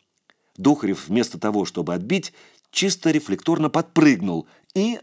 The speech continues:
оказался на травке. На обратном движении варяг ухитрился подцепить его под колено нижним вырезом секиры. После этого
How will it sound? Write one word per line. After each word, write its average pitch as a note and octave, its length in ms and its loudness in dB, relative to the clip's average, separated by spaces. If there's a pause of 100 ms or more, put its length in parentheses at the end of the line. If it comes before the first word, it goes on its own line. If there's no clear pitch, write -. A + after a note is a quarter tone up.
оказался C3 840 0
на G#2 160 2
травке. C#2 680 -12 (560)
На G2 200 -2
обратном A2 560 2
движении A#2 460 0
варяг A2+ 300 -2
ухитрился C#3 680 -2 (320)
подцепить F3 960 0
его A#2 300 2
под - 240 -4
колено F#3+ 440 2
нижним E3+ 680 2
вырезом A#2+ 520 -2
секиры. G#2 680 -6 (1160)
После F2 320 -4
этого E3 360 0